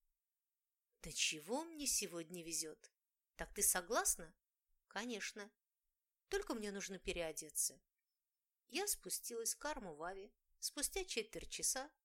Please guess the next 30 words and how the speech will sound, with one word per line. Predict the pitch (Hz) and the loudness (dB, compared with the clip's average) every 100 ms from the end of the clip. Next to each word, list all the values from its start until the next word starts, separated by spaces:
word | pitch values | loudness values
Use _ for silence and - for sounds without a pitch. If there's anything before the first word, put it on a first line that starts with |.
| _ _ _ | _ _ _
при | 370 403 | 2 2
полном | - 185 185 190 | 2 0 0 -6
параде. | - 160 147 - 139 _ _ _ _ _ - | -4 -4 -6 -10 -16 _ _ _ _ _ -4
Туфли | 330 220 | -2 0
только | 208 170 - 160 | -2 -4 -4 -8
не | 156 | -6
нашла. | 156 - 151 - _ _ _ _ _ | -6 -6 -8 -14 _ _ _ _ _
И | 156 | -16
куда | - 156 143 170 | -12 -12 -4 -2
я | 202 240 | 0 0
их | 240 | -2
могла | 233 220 220 196 | -4 -2 -2 -2
засунуть? | 196 - 190 196 - _ _ _ _ | 0 0 0 -10 -14 _ _ _ _
Всё | - - 185 185 | 2 4 4 2
обыскала. | 165 - - 143 143 _ _ _ _ _ _ _ | 6 4 4 -8 -12 _ _ _ _ _ _ _
Пришлось | - - - 320 381 | -8 -4 -2 -2 0
идти | 415 - | -2 -2
в | 330 | 2
домашних | 339 277 214 - - | 4 4 -2 -6 -6
тапочках. | 190 - - - - - - - _ _ _ _ _ _ _ | -6 -6 -10 -10 -14 -20 -20 -20 _ _ _ _ _ _ _
Но | 175 180 - | -10 -10 -2
Арм | 294 349 180 165 - _ _ _ _ | 0 0 -6 -10 -20 _ _ _ _
подобный | 226 226 415 403 330 | 2 4 2 2 -4
диссонанс | 254 247 233 220 208 - | -2 0 0 -2 -4 -4
в | |
моем | 196 190 | -2 -4
образе | 185 185 185 190 196 | -4 -6 -2 0 2
даже | 302 349 247 | 2 2 -2
не | 202 | -4
заметил. | 175 170 151 - 143 | -6 -6 -10 -12 -14